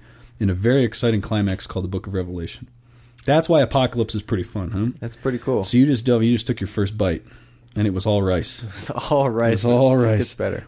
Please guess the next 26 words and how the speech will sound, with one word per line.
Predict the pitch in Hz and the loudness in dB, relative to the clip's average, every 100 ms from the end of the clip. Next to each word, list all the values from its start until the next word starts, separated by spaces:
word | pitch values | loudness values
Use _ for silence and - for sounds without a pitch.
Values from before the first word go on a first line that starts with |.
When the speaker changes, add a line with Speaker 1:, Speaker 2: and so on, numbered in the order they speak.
| - | -6
Speaker 1:
with | - | 0
a | |
little | 101 110 | 2 2
guacamole. | 101 104 - 95 87 85 - - | 2 0 2 0 0 -4 -10 -4
I | 113 | 2
don't | 175 | 2
think | 151 123 | 2 0
we | |
have | 104 - | 0 0
time | 117 101 | -2 0
for | |
more | 95 113 131 | 0 2 2
than | 82 | 0
that. | 73 64 - | -4 -8 -10
Speaker 2:
Are | 110 | -2
you | 147 | -2
serious? | - 113 175 - | 0 -2 -2 -2
Is | 123 | 0
that | 135 | 2
it? | 139 247 - | 2 -2 -8
Speaker 1:
One | - 143 | 0 2
last | 170 143 - | 4 2 2
thing. | 127 90 - | 0 0 0
Seven | - 151 131 | 0 2 4
eyes, | 120 117 | 4 2
seven, | - 117 117 | 2 2 2